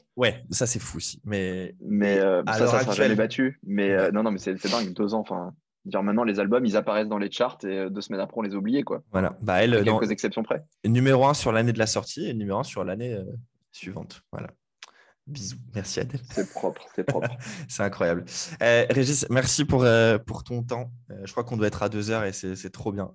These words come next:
Speaker 1: C'était, je ne pouvais,
Speaker 2: Non,
Speaker 1: je
Speaker 2: bah,
Speaker 1: ne pouvais avoir que
Speaker 2: merci à
Speaker 1: toi
Speaker 2: toi.
Speaker 1: pour parler de Maiden. C'était, c'était un peu obligatoire. Euh,
Speaker 2: Ah,
Speaker 1: il y a
Speaker 2: c'était bien cool, ça m'a fait bien plaisir. Je t'avoue que je commence à avoir un petit peu faim, mais
Speaker 1: Moi aussi. Oui, parce que du coup, j'ai jamais enregistré un épisode aussi tôt, hein. Il est treize heures onze, euh, pour tout vous dire.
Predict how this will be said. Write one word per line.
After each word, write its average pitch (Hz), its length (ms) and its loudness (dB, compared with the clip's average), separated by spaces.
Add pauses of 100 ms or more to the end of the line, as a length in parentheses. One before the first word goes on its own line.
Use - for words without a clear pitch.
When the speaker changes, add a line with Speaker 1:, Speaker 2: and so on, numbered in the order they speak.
Speaker 1:
C'était, 90 580 -4
je 101 160 -4
ne 104 140 0
pouvais, 131 320 2
Speaker 2:
Non, 107 60 2
Speaker 1:
je 104 60 2
Speaker 2:
bah, 95 100 2
Speaker 1:
ne - 20 -6
pouvais 127 180 0
avoir 123 160 4
que 123 60 4
Speaker 2:
merci 147 200 2
à 143 40 4
Speaker 1:
toi 139 100 6
Speaker 2:
toi. 113 140 2
Speaker 1:
pour 117 80 -2
parler 117 200 4
de 113 60 -2
Maiden. 110 380 -4
C'était, 98 560 -10 (680)
c'était - 200 -4
un 101 80 2
peu 110 120 0
obligatoire. 107 720 -2
Euh, 95 500 -6
Speaker 2:
Ah, 104 100 4
Speaker 1:
il - 80 -4
y 113 40 0
a 104 80 4
Speaker 2:
c'était 101 60 2
bien 120 140 0
cool, 127 200 0
ça 107 120 -2
m'a 101 60 -2
fait 101 120 -6
bien 101 180 -2
plaisir. 110 400 0 (400)
Je - 60 -20
t'avoue 117 180 2
que 185 80 0
je - 40 -4
commence 113 180 0
à 107 60 0
avoir 80 120 0
un 120 80 0
petit 117 180 -10
peu 131 140 -2
faim, 127 340 -4
mais 107 200 -4 (360)
Speaker 1:
Moi 113 180 2
aussi. - 380 -4 (140)
Oui, 135 140 4
parce 160 180 2
que 143 160 4
du 131 160 -2
coup, 180 140 0
j'ai 135 140 0
jamais 131 180 4
enregistré 143 240 -2
un 131 40 -2
épisode 123 220 -4
aussi 123 220 -8
tôt, 107 160 -4
hein. 101 60 -2
Il 101 160 -6
est 101 100 -4
treize 131 260 -2
heures 127 160 0
onze, 120 240 -8
euh, 95 320 -6
pour 107 160 -8
tout 120 120 -10
vous 110 80 -4
dire. 113 200 -6